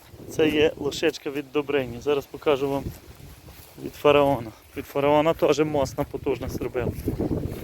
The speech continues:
Такі ноги дістала грубі. Коліна.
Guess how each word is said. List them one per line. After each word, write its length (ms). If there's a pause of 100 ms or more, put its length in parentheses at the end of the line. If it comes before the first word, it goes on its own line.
(120)
Такі 180
ноги 300
дістала 420
грубі. 420 (640)
Коліна. 480